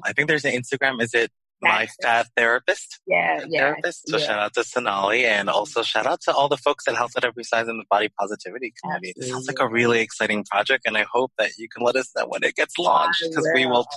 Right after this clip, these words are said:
Speaker 2: will.
Speaker 1: totally promote it.
Speaker 2: Yeah, thank you. Yeah, I'm really excited about that. It's gonna be awesome.
Speaker 1: What have been some of the challenges in this new work, this new sort of trajectory that you've been on in the past five years,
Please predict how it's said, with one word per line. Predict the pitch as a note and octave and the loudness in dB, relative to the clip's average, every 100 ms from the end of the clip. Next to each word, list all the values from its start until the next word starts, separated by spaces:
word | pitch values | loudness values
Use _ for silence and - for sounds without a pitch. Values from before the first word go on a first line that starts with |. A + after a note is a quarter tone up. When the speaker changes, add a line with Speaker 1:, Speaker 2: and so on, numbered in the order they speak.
| E3 | 2
Speaker 2:
will. | E3 D#3+ | 4 4
Speaker 1:
totally | D3+ D3 D3+ C#3+ | 4 4 2 0
promote | - B2 B2 A2+ | -6 -2 0 2
it. | E2 - _ _ _ | -2 -6 _ _ _
Speaker 2:
Yeah, | - C3+ C#3 | -6 -6 -6
thank | - C#3 C#3+ - | -6 -6 -6 -14
you. | C3 B2+ | -12 -10
Yeah, | C3 | -8
I'm | B2+ C3 | -8 -4
really | B2 A#2+ | -4 -4
excited | C3+ - B2 | -8 -12 -10
about | - - | -12 -12
that. | - - | -16 -16
It's | _ - | _ -20
gonna | - | -14
be | - | -12
awesome. | - - - - _ _ - | -12 -14 -20 -20 _ _ 0
Speaker 1:
What | C3+ | 2
have | G3+ B3 | 2 0
been | F#3+ D#3+ | -2 -2
some | C3+ - G#2 G#2 | -4 -4 0 0
of | F#2+ | 0
the | - | -4
challenges | - - F#2+ F#2 G2+ - - - - - _ - | -4 0 2 2 2 -2 -6 -8 -14 -16 _ -4
in | G2 F#2 F2+ F2 - | 0 2 2 -2 -4
this | F#2+ - | -4 0
new | F#2+ G2 F2+ | 2 4 2
work, | E2 E2 - - | 0 -2 -2 -4
this | F#2 - | -4 -2
new | F#2+ F#2+ F#2+ | 2 2 2
sort | - F#2 F2+ | 0 -2 -2
of | E2 | -4
trajectory | - - - - - F2 F2+ | -4 0 0 0 -2 0 -2
that | - - | -4 -12
you've | F#2+ - | -16 -2
been | F#2+ | 0
on | F#2 F2+ | 2 0
in | F2 | 0
the | |
past | - - - - | 0 0 -2 -4
five | E3+ F#3 - _ | 0 0 0 _
years, | G3 - - A#2+ - | -8 -6 -8 -10 -10